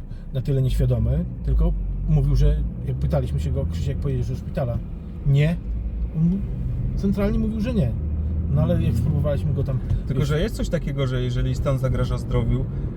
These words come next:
Speaker 2: i życiu, to wyobraź sobie, jaki byłby skandal, gdyby okazało się, że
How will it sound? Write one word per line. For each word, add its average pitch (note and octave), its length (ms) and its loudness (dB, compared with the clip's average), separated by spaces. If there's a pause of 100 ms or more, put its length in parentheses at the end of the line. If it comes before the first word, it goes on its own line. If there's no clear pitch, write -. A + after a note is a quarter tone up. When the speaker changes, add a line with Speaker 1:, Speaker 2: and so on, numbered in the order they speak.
(220)
Speaker 2:
i B2+ 80 0
życiu, - 260 -2
to G3+ 60 2
wyobraź F3 320 2
sobie, F3 360 2 (260)
jaki C#3 280 -2
byłby C#3 540 0 (180)
skandal, B2+ 560 2
gdyby A#2+ 360 2
okazało C3 360 0
się, - 180 2
że B2+ 300 4